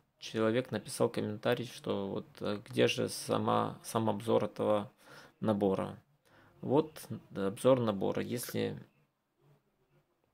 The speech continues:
интересно, ещё раз повторю, что оцените, э, поделитесь, может быть, э, со своими друзьями. К сожалению, этот набор уже трудно найти, но,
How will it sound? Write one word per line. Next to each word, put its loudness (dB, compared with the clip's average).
интересно, 0
ещё -6
раз -4
повторю, -6
что -8
оцените, -2
э, 0
поделитесь, 2
может -4
быть, -6
э, -8
со -12
своими -2
друзьями. 2
К -16
сожалению, 4
этот -2
набор 2
уже 0
трудно 2
найти, -2
но, 0